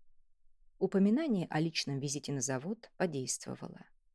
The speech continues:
Теперь следовало озаботиться приезжающими сюда.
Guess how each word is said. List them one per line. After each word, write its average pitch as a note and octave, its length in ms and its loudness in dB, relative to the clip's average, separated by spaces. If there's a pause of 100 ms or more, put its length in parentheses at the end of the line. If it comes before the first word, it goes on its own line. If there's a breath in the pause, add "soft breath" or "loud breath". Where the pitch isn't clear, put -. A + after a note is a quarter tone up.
(640)
Теперь D4+ 360 4
следовало A#3 540 4
озаботиться F#3 640 0
приезжающими F3+ 880 2
сюда. C#3 520 -4